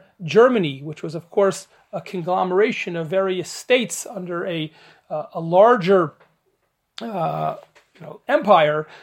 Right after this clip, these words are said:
but there was various s-, states, and each one of them had what Rav, the Chasam Sofer brings down in his tshuva. He says he refers to the leaders thereof as duksim, as dukes. So they didn't have the title of king, they had the title of duke. But nevertheless, as the Chasam Sofer,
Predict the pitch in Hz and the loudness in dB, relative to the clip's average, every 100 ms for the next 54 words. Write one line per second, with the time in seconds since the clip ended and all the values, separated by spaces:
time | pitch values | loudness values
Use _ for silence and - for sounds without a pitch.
0 | _ 156 180 170 - 190 180 160 156 175 | _ 0 2 2 0 -6 -4 -6 -8 -2
1 | 214 226 208 - - - - _ _ _ | 0 2 0 -4 -16 -18 -20 _ _ _
2 | - - 190 233 - - _ _ 185 294 | -20 -4 -2 -2 -6 -14 _ _ -10 -8
3 | 254 233 269 254 208 190 196 185 190 - | -6 -2 0 -2 -2 0 0 2 2 0
4 | - 196 175 170 156 _ _ - - 196 | -8 -4 -4 -4 -8 _ _ -16 -2 0
5 | 180 160 269 214 185 175 160 226 185 196 | 0 2 2 4 0 0 0 0 2 0
6 | 190 175 277 254 196 175 180 196 160 180 | 0 -2 -4 0 0 0 -2 -4 -2 -2
7 | 170 214 214 180 180 226 214 170 190 196 | 0 0 0 -4 -4 -2 0 0 2 6
8 | 214 202 - - - 175 - _ 156 285 | 6 4 -2 -10 -2 -2 -4 _ 2 6
9 | 311 - 220 151 131 120 _ _ 170 147 | 6 4 0 0 -4 -14 _ _ -8 4
10 | 330 214 - - - _ _ 165 247 285 | 6 6 0 -10 -12 _ _ 0 4 4
11 | 277 220 202 180 - 156 143 139 - 196 | 4 2 2 0 -4 -8 -6 -6 -2 0
12 | 196 175 147 240 - - - - 156 214 | 0 0 0 -2 -4 -18 -20 -10 0 2
13 | 214 214 208 175 180 180 175 233 190 185 | 4 2 0 -2 -2 0 0 2 2 2